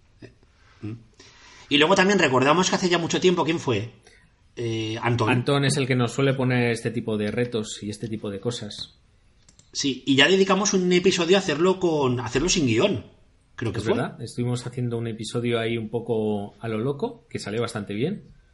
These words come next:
Speaker 1: Oh, a lo loco nos salió súper bien, aquello fue un exitazo. Bueno, un exitazo, salió bien.
Speaker 2: Bueno, y nos ayudó también a adelgazar bastante el tema de los guiones, que al principio, te
Speaker 1: Sí,
Speaker 2: acuérdate que
Speaker 1: es
Speaker 2: eran
Speaker 1: verdad.
Speaker 2: muy,
Speaker 1: Uf.
Speaker 2: estaban muy cargados de cosas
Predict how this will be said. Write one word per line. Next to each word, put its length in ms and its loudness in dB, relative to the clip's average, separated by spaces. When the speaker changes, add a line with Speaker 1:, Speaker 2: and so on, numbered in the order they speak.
Speaker 1:
Oh, 60 4
a 60 2
lo 100 -4
loco 260 0
nos 120 0
salió 160 -4
súper 240 -2
bien, 260 0
aquello 280 -4
fue 120 -4
un 60 2
exitazo. 600 -2
Bueno, 160 -4
un 60 -6
exitazo, 480 -4
salió 260 -2
bien. 220 -6
Speaker 2:
Bueno, 180 2
y 60 2
nos 200 0
ayudó 280 0
también 300 0
a 60 4
adelgazar 480 2
bastante 380 -2
el 100 -2
tema 200 -2
de 80 -2
los 160 -4
guiones, 460 -8
que 460 -10
al 100 -10
principio, 460 0
te 80 0
Speaker 1:
Sí, 120 6
Speaker 2:
acuérdate 300 4
que 80 4
Speaker 1:
es 60 6
Speaker 2:
eran 100 6
Speaker 1:
verdad. 140 2
Speaker 2:
muy, 340 0
Speaker 1:
Uf. 140 10
Speaker 2:
estaban 180 4
muy 160 2
cargados 380 4
de 100 2
cosas 400 0